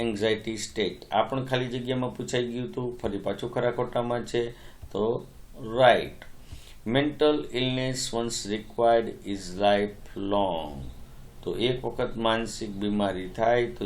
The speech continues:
જીવન પર્યંત રહે તો ખોટું, એમાંથી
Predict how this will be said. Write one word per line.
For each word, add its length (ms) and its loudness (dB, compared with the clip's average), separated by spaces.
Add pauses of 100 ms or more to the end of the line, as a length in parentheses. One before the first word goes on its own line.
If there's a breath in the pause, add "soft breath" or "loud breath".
(120)
જીવન 240 -2 (140)
પર્યંત 480 0 (120)
રહે 220 4 (680 loud breath)
તો 100 6 (680)
ખોટું, 460 2 (480)
એમાંથી 340 -4